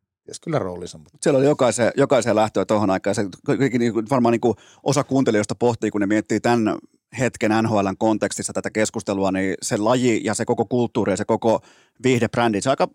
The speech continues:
Speaker 2: paljon myös muuttunut tässä matkalla.
Speaker 1: On, on, on, on.
Speaker 2: Et
Speaker 1: Ja,
Speaker 2: kyllä
Speaker 1: ja, ja niinku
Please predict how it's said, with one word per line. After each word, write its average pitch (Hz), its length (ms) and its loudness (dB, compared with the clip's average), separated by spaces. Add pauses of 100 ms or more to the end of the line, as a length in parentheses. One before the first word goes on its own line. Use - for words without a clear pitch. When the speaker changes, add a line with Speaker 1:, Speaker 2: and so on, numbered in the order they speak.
(160)
Speaker 2:
paljon 185 260 2
myös 170 200 2
muuttunut 104 360 0
tässä - 160 -4
matkalla. 113 340 -4
Speaker 1:
On, 104 440 0
on, 78 200 -12
on, - 180 -16
on. - 160 -12
Speaker 2:
Et 110 180 -8
Speaker 1:
Ja, 135 180 2
Speaker 2:
kyllä - 0 - (120)
Speaker 1:
ja, 131 200 2
ja 135 80 2
niinku 139 340 -2